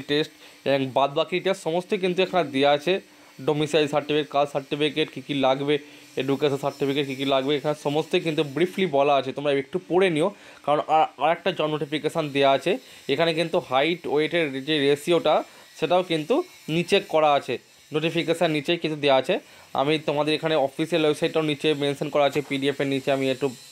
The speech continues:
দেখিয়ে দিচ্ছি। আহ, চলে গেল সম্ভবত, আহ, অনেকগুলো পেজ তো আছে এখানে। এখানে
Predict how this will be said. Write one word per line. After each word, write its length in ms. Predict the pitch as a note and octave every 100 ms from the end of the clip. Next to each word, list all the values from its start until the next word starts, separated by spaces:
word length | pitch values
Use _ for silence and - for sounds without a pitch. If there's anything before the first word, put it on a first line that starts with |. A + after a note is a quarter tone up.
| C3
দেখিয়ে 240 | C#3 - C#3
দিচ্ছি। 240 | C3 - F#3+
আহ, 920 | - - - - - A2 A#2+ B2 B2 B2 -
চলে 160 | D#3 C3+
গেল 100 | C3 C#3
সম্ভবত, 320 | B2+ A#2+ B2 F3+
আহ, 1000 | C#4+ - - - - - - - - -
অনেকগুলো 320 | C3+ C3+ C#3+ C3+
পেজ 140 | C#3+ C#3
তো 40 | C#3+
আছে 100 | C#3+ E3+
এখানে। 220 | D#3+ D#3+ A#2 -
এখানে 180 | -